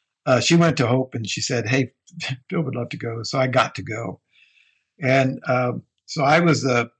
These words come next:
the poorest person on that mission, let me tell you, because when businessmen go with the governor to go to South America to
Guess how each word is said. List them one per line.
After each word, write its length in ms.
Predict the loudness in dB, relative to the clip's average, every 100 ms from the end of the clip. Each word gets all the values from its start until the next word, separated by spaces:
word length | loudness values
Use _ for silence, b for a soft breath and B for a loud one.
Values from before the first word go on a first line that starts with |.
| _
the 60 | -14
poorest 440 | -4 0 0 -2
person 300 | -4 -4 -2
on 120 | -6 -4
that 180 | -6
mission, 340 | -4 -4 -6 -8
let 140 | -6
me 100 | -6
tell 240 | -6 -4 -4
you, 140 | -6
because 480 | -10 -8 -8 -8 -12 b b b -2
when 180 | -2
businessmen 720 | 4 4 4 2 0 -2 -2 -2
go 160 | 0 0
with 140 | -2
the 60 | -2
governor 560 | 2 2 0 -8 -12
to 100 | -12
go 220 | -6 -6 -6
to 200 | -10 -12
South 360 | -6 -4 -4 -4
America 500 | -6 -4 -4 -4 -12 -10
to 200 | -12